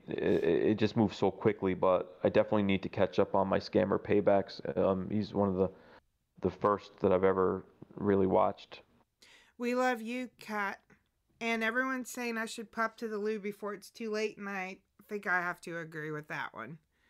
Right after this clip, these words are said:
Speaker 1: Yeah, that's true. I gotta cancel an appointment tomorrow before they charge me. That's how hospitals are, or this doctor anyway.
Speaker 2: <laughs>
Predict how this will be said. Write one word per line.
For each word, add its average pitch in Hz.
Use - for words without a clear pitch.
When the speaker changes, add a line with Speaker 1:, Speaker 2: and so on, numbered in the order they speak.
Speaker 1:
Yeah, 151
that's 147
true. 143
I 139
gotta -
cancel 131
an 127
appointment 123
tomorrow 120
before 117
they 113
charge 110
me. 120
That's -
how 104
hospitals 104
are, 110
or 104
this 98
doctor 110
anyway. 113
Speaker 2:
<laughs> 254